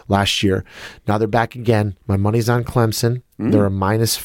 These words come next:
Speaker 1: they're a minus five, uh, underdog. They're down from six and a half. My money's on Clemson. I think it's gonna be, uh, a fantastic game,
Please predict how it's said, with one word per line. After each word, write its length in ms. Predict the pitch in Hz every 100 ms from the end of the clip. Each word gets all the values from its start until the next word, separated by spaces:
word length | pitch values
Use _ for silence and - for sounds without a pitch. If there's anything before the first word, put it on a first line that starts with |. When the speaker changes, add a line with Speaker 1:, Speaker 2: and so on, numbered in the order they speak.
| -
Speaker 1:
they're 240 | - 101 90
a 40 |
minus 400 | 95 107 117 113
five, 540 | - 117 101 104 110 - - - _
uh, 300 | - 101 95 -
underdog. 640 | 107 107 101 98 98 104
They're 120 | 107
down 340 | 92 110 104 104
from 140 | 104
six 280 | 95 113 -
and 80 | 107
a 40 |
half. 360 | 92 98 90 - - - - -
My 80 | 101
money's 300 | 101 117 123
on 120 | 127
Clemson. 540 | 123 131 120 - 120 113 - - -
I 120 | 101
think 200 | - 110
it's 120 | 110
gonna 180 | 120 107
be, 440 | 98 107 101 98 - - - -
uh, 220 | 95 90 -
a 60 |
fantastic 680 | - 107 98 117 107 - 104
game, 320 | 107 104 104